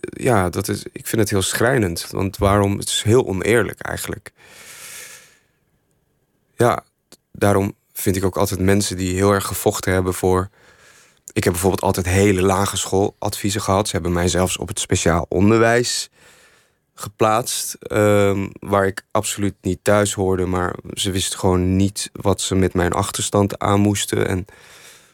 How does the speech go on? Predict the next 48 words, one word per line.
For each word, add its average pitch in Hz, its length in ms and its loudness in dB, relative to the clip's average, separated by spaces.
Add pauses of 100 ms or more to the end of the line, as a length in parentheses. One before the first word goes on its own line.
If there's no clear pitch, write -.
(500)
eh, - 140 -4 (320)
door - 280 -6 (140)
trauma's 87 440 4
en 80 100 0
weet 80 160 0
ik 80 100 -6
veel 85 140 0
wat, 95 260 2
dat - 160 -6
ik - 140 -6
niet 95 180 2
goed 98 180 -2
kon 92 220 2
leren 104 580 4
en 92 320 -6
dat, 104 200 -4
daar 104 140 4
wisten 98 260 0
ze 92 80 -6
geen 95 160 0
raad 104 280 2
mee. 87 160 -2
Dus 87 200 -4
dan 98 160 2
maar 98 160 2
naar 92 260 0 (120)
een, 92 260 -4 (120)
een, 90 300 -4 (680)
ja, 98 280 0
speciaal 95 500 0
onderwijs. 87 800 -2 (960)
En 98 340 0
daar 113 220 2
heb 113 140 0
ik 107 80 0
nog 98 160 -2
steeds 120 340 2
last 113 280 -2
van, 85 300 -8 (280)
weet - 220 -14
je - 80 -10
wel. 92 200 0
Ik 101 120 -4
vind - 360 -8
mezelf 78 340 -4
altijd 92 280 -6
te 110 140 2
dom. 104 540 4